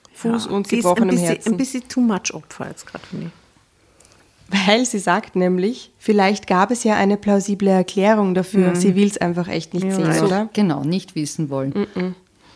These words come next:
Speaker 1: Aber ich würde sie ihm garantiert nicht abnehmen und womöglich völlig die Fassung verlieren.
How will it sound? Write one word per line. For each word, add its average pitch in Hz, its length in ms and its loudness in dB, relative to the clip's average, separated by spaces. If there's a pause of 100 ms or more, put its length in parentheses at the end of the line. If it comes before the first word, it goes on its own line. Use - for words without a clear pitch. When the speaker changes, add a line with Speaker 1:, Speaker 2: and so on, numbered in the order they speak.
(440)
Speaker 1:
Aber 190 160 2
ich 196 160 -2
würde 208 220 8
sie 214 120 0
ihm 196 120 4
garantiert 190 580 0
nicht 196 200 -4
abnehmen 180 440 0
und 175 120 0
womöglich 185 440 0
völlig 180 300 -2
die 170 100 -8
Fassung 165 440 -10
verlieren. 175 460 -4